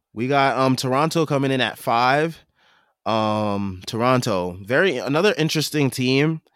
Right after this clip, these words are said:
Um, last year, there was, it was their first year back in, in Toronto. Um, they were playing in Tampa during the, um, the covid year.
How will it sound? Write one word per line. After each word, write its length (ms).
Um, 340
last 380
year, 420
there 240
was, 180
it 60
was 120
their 120
first 280
year 180
back 280
in, 300
in 140
Toronto. 760
Um, 300
they 80
were 80
playing 200
in 80
Tampa 340
during 320
the, 160
um, 320
the 80
covid 360
year. 520